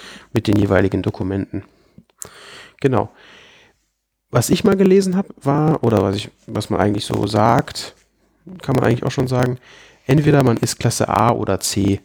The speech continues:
und auch Dokumentation entweder nach A oder nach C. Äh, wenn man B ist, dann bringt's einem wirklich nicht viel, wirklich, mm, auch Mehrwert nach, äh, bringt's eigentlich nur Diskussion wahrscheinlich mit,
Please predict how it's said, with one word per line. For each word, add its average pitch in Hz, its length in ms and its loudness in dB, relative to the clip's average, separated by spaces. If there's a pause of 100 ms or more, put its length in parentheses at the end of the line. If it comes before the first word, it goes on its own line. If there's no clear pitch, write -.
(440)
und 107 140 -6
auch 110 100 -2
Dokumentation 110 720 -2
entweder 107 320 -2
nach 107 260 -4
A 107 160 -2
oder 110 220 -4
nach 101 180 -10
C. 135 260 -2
Äh, 110 260 -6
wenn 113 120 -2
man 110 160 -2
B 117 200 -2
ist, - 580 0 (880)
dann 117 500 -2
bringt's 143 380 0
einem 120 380 0
wirklich 131 280 -4
nicht 135 240 -2
viel, 135 440 2 (220)
wirklich, 120 520 -2 (340)
mm, 107 440 -12
auch 120 260 -4
Mehrwert 127 560 2
nach, - 180 -2
äh, 120 160 -2
bringt's 139 340 -2
eigentlich 135 220 0
nur 139 120 2
Diskussion 135 600 -2
wahrscheinlich 113 560 -2
mit, 127 420 -2